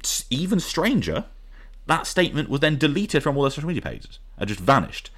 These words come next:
And everything that we saw for just, "Yeah, we're parting with Craig Jones," was no longer there anymore. But then what they uploaded in its place was a photograph of a new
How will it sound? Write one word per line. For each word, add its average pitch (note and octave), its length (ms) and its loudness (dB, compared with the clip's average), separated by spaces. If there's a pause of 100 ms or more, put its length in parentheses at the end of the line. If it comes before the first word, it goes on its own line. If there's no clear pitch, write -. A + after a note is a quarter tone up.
(140)
And G2 140 4
everything A#2 280 4
that G2 60 0
we F#2+ 100 0
saw F#2+ 300 2
for F2+ 140 -8
just, F2 240 -6 (680)
"Yeah, D#2+ 120 -2
we're E2 100 2
parting F2+ 220 0
with D#2+ 80 -4
Craig E2 160 2
Jones," D#2+ 200 0 (160)
was F#2+ 120 -2
no C3 180 4
longer A#2+ 220 4
there G2+ 480 4
anymore. D2 420 -6 (180)
But G#2+ 260 -4
then D3+ 420 4 (160)
what - 160 -2
they B2 120 2
uploaded A2 280 2
in F2+ 160 0
its - 140 -6
place - 760 -2 (320)
was A#2+ 260 2
a A2+ 120 2
photograph A2 880 0 (240)
of G#2 100 4
a G#2 120 4
new C#3 580 4